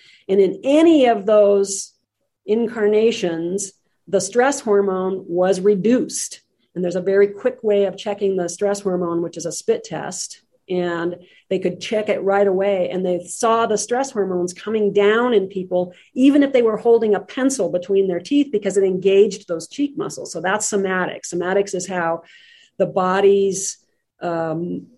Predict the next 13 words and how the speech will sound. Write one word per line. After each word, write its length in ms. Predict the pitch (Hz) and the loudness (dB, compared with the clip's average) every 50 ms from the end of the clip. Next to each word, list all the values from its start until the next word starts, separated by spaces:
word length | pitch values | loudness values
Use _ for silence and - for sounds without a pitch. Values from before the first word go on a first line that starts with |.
| _ - | _ -16
shapes 500 | - - - 254 240 247 247 247 - - | -14 0 4 4 4 4 2 -2 -4 -4
and 240 | 208 180 170 175 185 | -4 -2 -2 2 4
movements, 800 | 202 220 240 247 233 208 214 220 208 208 202 202 202 196 - - - _ _ _ | 4 6 6 4 2 0 2 4 6 6 6 4 2 -4 -10 -12 -14 _ _ _
uh, 520 | - 180 170 165 165 165 160 156 151 - - - _ _ | -8 -6 -4 -4 -4 -4 -4 -6 -6 -8 -10 -16 _ _
are 160 | - 175 170 165 | -4 -4 -4 -4
set 400 | - - - - 220 208 208 202 | -6 -6 -2 0 2 2 2 2
up 260 | 190 185 180 - _ _ _ _ _ _ _ _ | 0 0 -4 -6 _ _ _ _ _ _ _ _
to 120 | - 208 | -12 -12
come 260 | 190 - - 208 202 202 | -10 -4 -2 0 0 2
out 240 | 190 190 185 190 | 0 0 0 0
of 300 | 180 170 170 165 - _ | 0 0 -2 -4 -8 _
particular 1200 | _ - 185 185 - - 226 208 - - 214 190 180 175 170 165 165 165 165 160 165 160 - - _ _ | _ -4 -4 -4 -4 -4 -4 -4 -2 0 0 0 2 0 0 0 -2 -2 -2 -4 -6 -8 -10 -14 _ _
brain 1080 | - - 170 170 160 160 185 185 190 185 185 185 180 180 180 180 180 180 175 175 - | -20 -20 -18 -18 -10 -6 0 0 2 2 4 4 4 4 4 2 2 0 -4 -6 -10